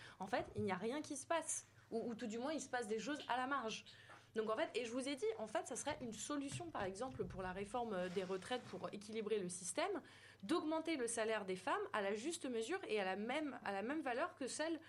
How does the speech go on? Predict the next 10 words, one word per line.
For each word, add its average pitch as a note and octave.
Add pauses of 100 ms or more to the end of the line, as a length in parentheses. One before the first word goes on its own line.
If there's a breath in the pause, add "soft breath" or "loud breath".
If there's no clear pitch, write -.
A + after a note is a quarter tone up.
(320 loud breath)
euh, G3+
que, G#3
que G#3+
les G#3+
salaires C4+
des, B3+
des A#3+
hommes. A3+ (340 loud breath)
Simplement F4+
ça, F4